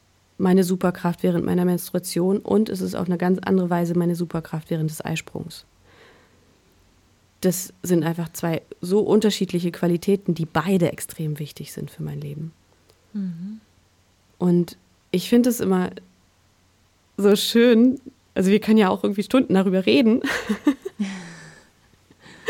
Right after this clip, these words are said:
Speaker 1: Aber ich wünsch mir so sehr, dass,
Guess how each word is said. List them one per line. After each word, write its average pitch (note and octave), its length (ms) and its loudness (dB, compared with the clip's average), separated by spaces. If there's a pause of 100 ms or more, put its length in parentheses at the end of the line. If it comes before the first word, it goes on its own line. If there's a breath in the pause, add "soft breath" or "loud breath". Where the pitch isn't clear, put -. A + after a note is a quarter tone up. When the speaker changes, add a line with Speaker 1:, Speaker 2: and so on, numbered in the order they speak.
(1300 loud breath)
Speaker 1:
Aber G#3+ 280 4
ich G#3+ 240 -2
wünsch C4 380 4
mir A3+ 180 6
so G#3 160 0
sehr, G#3 540 2
dass, F#3 500 -2